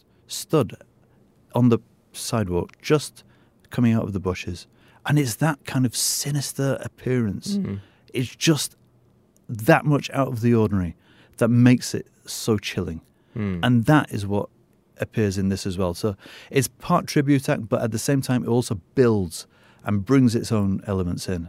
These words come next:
Speaker 1: And it's perfectly done. It, it's, this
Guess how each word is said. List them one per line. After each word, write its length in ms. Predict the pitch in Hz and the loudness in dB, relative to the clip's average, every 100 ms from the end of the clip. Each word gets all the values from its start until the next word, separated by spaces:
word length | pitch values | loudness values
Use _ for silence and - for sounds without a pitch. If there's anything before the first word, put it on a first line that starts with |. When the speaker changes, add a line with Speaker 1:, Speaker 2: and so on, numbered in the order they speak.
| - | -8
Speaker 1:
And 140 | 113 117 | 0 0
it's 120 | 107 - _ _ - | 0 -10 _ _ 2
perfectly 500 | 175 175 139 117 101 | 4 4 2 -2 -2
done. 320 | - 147 90 | 0 0 0
It, 280 | 127 139 135 - - - - _ _ _ _ _ | 0 0 -4 -20 -20 -20 -20 _ _ _ _ _
it's, 320 | - 151 113 - 117 | 0 0 0 -10 6
this 320 | 175 185 - | 6 6 0